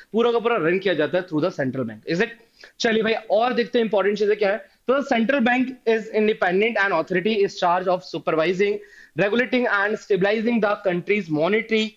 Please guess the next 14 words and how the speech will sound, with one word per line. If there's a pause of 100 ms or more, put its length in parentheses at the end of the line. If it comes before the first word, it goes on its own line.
(420)
and
the (120)
banking
structure।
तो
एक
बहुत
important
definition
हमें
यहाँ
पे
पढ़नी
थी